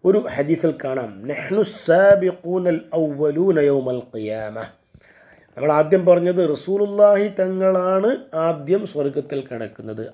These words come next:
അത് കഴിഞ്ഞതിന് ശേഷം വേറൊരു ഹദീസിൽ കാണാം, "നഹ്നു, ഞങ്ങൾ," അഥവാ ഉമ്മത്ത് മുഹമ്മദ് നബി സല്ലല്ലാഹു അലൈഹി വസല്ലം തങ്ങളുടെ ഉമ്മത്ത്,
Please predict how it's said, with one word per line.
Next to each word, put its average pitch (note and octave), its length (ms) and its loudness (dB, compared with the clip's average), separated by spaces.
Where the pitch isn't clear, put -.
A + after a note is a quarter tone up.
അത് F#3 200 2
കഴിഞ്ഞതിന് E3 500 -2
ശേഷം B2+ 360 -6
വേറൊരു D3 480 0
ഹദീസിൽ D3 520 -4
കാണാം, C3+ 440 -4
"നഹ്നു, F#3+ 540 2
ഞങ്ങൾ," G#3 520 4
അഥവാ D#3+ 680 2
ഉമ്മത്ത് C4 460 0
മുഹമ്മദ് F#3 640 0
നബി D#3 120 -10
സല്ലല്ലാഹു F3+ 640 2
അലൈഹി D#3 300 2
വസല്ലം D3+ 420 -4
തങ്ങളുടെ C#3 400 -6
ഉമ്മത്ത്, F3 640 0